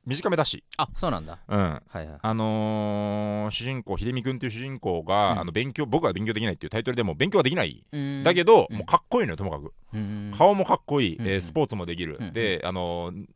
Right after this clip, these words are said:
Speaker 1: スポーツ熱血バカでもない。
Speaker 2: うんうん。
Speaker 1: クールにもう部活も、
Speaker 2: あー、
Speaker 1: まあ、ほどほどでいいみたいな感じで、
Speaker 2: なるほどね。うんうん。
Speaker 1: で、年上の彼女がいてみたいな
Speaker 2: おうおうおう。
Speaker 1: 感じで、あのー、ともかくモテると。
Speaker 2: うんうん。
Speaker 1: めちゃめちゃモテる。
Speaker 2: はいはい。
Speaker 1: 人が、まあ、なんとなく、
Speaker 2: うん。
Speaker 1: クールで、
Speaker 2: うん。
Speaker 1: モテて、
Speaker 2: うん。
Speaker 1: なんか達観してんだけど、
Speaker 2: うん。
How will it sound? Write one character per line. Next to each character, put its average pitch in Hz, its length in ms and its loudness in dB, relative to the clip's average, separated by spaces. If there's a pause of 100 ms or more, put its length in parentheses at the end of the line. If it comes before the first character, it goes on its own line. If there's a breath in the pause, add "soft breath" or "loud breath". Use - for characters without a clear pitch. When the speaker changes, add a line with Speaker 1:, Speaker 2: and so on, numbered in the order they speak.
(140)
Speaker 1:
ス - 120 -12
ポ 156 120 2
ー 135 40 2
ツ - 80 -10
熱 123 140 -2
血 107 160 -4
バ 139 100 8
カ 131 100 6
で 95 60 0
も 82 80 -10
な 76 120 -10
い。 - 60 -20 (220)
Speaker 2:
う - 60 -12
ん - 20 -6
う - 20 -4
ん。 131 40 -2
Speaker 1:
ク 185 60 2
ー 220 220 2
ル 196 120 8
に 131 160 -2
も 82 180 -4
う 69 40 -12
部 95 140 -10
活 98 160 -4
も、 113 200 -2
Speaker 2:
あ - 20 -4
ー、 101 40 -4
Speaker 1:
ま 90 80 2
あ、 76 40 -2
ほ 101 140 -6
ど 104 100 0
ほ 123 140 -2
ど 117 100 0
で 104 100 -2
い 101 60 -4
い - 20 -4
み 101 80 -4
た 107 120 -6
い - 20 -6
な - 0 -
感 107 80 -8
じ - 80 -10
で、 - 0 -
Speaker 2:
な 104 60 -12
る 120 100 -12
ほ - 100 -12
ど - 40 -8
ね。 - 0 -
う - 20 -
ん 113 520 0
う - 40 -18
ん。 - 40 -18
Speaker 1:
で、 160 60 -12
年 104 260 -4
上 98 120 -2
の 92 80 -4
彼 104 180 -4
女 80 140 -8
が 73 80 -6
い 76 60 -12
て 82 120 -10
み 80 80 -10
た 69 140 -8
い - 40 -6
な 90 180 -2
Speaker 2:
お - 20 -8
う - 40 -10
お - 0 -
う 87 40 -12
お - 0 -
う。 80 40 -14 (360 loud breath)
Speaker 1:
感 143 200 -10
じ 175 120 -14
で、 - 240 -2
あ - 80 -8
の 64 440 -12
ー、 - 20 -14
と 131 100 -6
も 135 60 -2
か 95 60 -4
く 87 40 -4
モ 90 140 -4
テ 131 100 2
る 95 80 0
と。 - 140 -10 (100)
Speaker 2:
う 120 40 -6
ん - 20 -6
う - 20 -4
ん。 - 0 -
Speaker 1:
め 92 60 -4
ち 98 60 -2
ゃ 117 40 2
め 110 60 0
ち 107 40 0
ゃ 110 40 -2
モ 101 80 -4
テ 95 100 -4
る。 76 160 -12
Speaker 2:
は - 160 -10
い 78 60 -10
は 76 80 -18
い。 71 60 -20 (640)
Speaker 1:
人 - 240 -6
が、 277 240 8
ま 180 120 6
あ、 170 40 6
な 185 140 4
ん 247 100 -8
と - 100 -2
な 277 140 2
く、 233 120 -6
Speaker 2:
う 220 160 0
ん。 85 140 -4 (200)
Speaker 1:
ク 311 120 0
ー 294 100 2
ル 151 120 -2
で、 110 320 4
Speaker 2:
う 113 40 -6
ん。 85 180 -10
Speaker 1:
モ 113 160 -6
テ 135 120 -2
て、 104 360 0
Speaker 2:
う 92 60 -6
ん。 80 120 -12
Speaker 1:
な 127 100 -2
ん - 60 -4
か - 80 -2
達 - 240 -2
観 180 180 2
し 151 60 -2
て 190 80 -2
ん 185 40 -4
だ 156 120 0
け 143 80 0
ど、 160 240 2
Speaker 2:
う 90 40 -8
ん。 82 80 -14